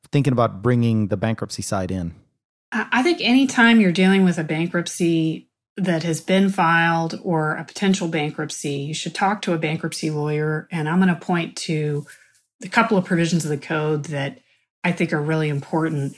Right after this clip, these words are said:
Speaker 2: Three sixty-two K is the provision that provides that an individual that is, sustains actual or other damages from a willful violation of the stay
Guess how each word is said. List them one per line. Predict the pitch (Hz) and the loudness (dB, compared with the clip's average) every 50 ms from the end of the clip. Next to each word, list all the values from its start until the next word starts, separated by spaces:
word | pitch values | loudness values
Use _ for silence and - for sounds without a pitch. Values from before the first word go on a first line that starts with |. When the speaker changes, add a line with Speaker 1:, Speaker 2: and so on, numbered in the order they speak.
| - _ _ _ _ _ _ | -16 _ _ _ _ _ _
Speaker 2:
Three | - 220 233 | 2 4 4
sixty-two | 233 233 240 233 240 - - - 202 185 185 - - 185 160 | 4 4 2 0 0 -2 0 2 2 2 2 2 2 0 0
K | - - - - - 190 196 180 143 135 131 131 135 - _ _ _ _ _ _ _ - | 0 -2 -4 0 2 4 4 4 2 0 -4 -8 -10 -12 _ _ _ _ _ _ _ 0
is | 196 175 165 156 - - | 2 2 2 2 0 -2
the | 175 160 156 156 143 - | 0 0 0 0 -2 -4
provision | - - 170 156 170 165 160 160 - 175 160 156 156 151 | -6 -4 -2 0 2 2 2 2 0 0 0 0 0 -2
that | 147 - - | -4 -4 -6
provides | - - 170 156 160 156 156 156 147 - | -6 -6 -4 0 0 0 0 0 -2 -4
that | - 147 | -4 -4
an | 143 - | -4 0
individual | - 180 175 160 156 156 160 156 - - 165 147 151 | 2 2 2 2 2 2 0 0 -2 -4 -4 -4 -4
that | 147 151 143 | -4 -4 -4
is, | 139 139 139 135 139 - - - _ _ _ _ _ _ _ _ | -2 -2 -4 -4 -6 -8 -12 -16 _ _ _ _ _ _ _ _
sustains | - - 185 180 - 170 160 160 151 147 143 - - - - _ | -8 -6 -6 -2 0 0 0 0 0 0 -2 -4 -8 -14 -4 _
actual | 180 175 180 180 - - 175 156 | 0 2 2 0 0 -2 0 0
or | 156 151 143 | 0 -2 -2
other | 151 147 147 | -2 -4 -4
damages | 143 139 147 147 147 147 151 147 143 - 139 131 135 135 131 131 - - - - _ _ _ _ _ | -4 -4 -4 -2 -2 -2 -2 -4 -4 -4 -6 -6 -6 -6 -8 -10 -12 -14 -16 -20 _ _ _ _ _
from | - - 165 160 151 | -4 -2 0 0 0
a | 143 | 0
willful | 139 147 165 170 175 175 175 - 196 170 | 0 0 2 4 4 2 2 0 -2 -2
violation | 156 156 151 147 147 147 147 151 151 156 - - 147 | 0 0 0 2 2 0 0 0 -2 -2 -2 -4 -6
of | 131 | -6
the | 135 | -6
stay | 139 - - - - 165 156 160 151 143 135 131 131 123 - | -8 -10 -10 -6 -2 -2 0 0 0 -2 -4 -6 -8 -10 -14